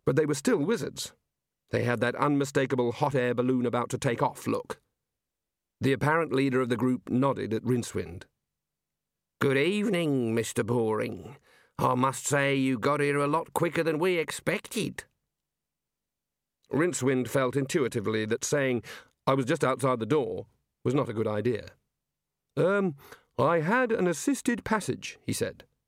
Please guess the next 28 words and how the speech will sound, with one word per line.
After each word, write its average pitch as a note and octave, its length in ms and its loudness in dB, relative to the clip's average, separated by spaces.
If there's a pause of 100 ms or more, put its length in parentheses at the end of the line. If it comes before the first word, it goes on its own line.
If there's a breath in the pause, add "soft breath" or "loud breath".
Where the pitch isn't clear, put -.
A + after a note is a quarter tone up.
(1000)
"Eh, F3+ 460 2
he D3 40 -2
doesn't F#3+ 240 0
look G3 160 0
very F#3+ 260 2
demonic," G3 760 0 (100)
said A#2 220 -2
a A2+ 60 -2
wizard. C#3 320 -2 (340 soft breath)
"Remember A#3+ 300 2
that A#3 160 0
last F#3+ 340 2
one C#3+ 160 0
we C#3 120 0
called D#3+ 280 0
up? - 300 -6 (200)
Six - 300 0
eyes G3+ 320 2
and C#3 140 -2
three" G#3 400 -2 (500 soft breath)
"The E3 140 4
really D#4 400 0
good F#3 280 2
ones C3+ 300 0
can G3 160 0
disguise F#3 640 0
themselves, B2 520 -2
Dean." A2+ 440 -2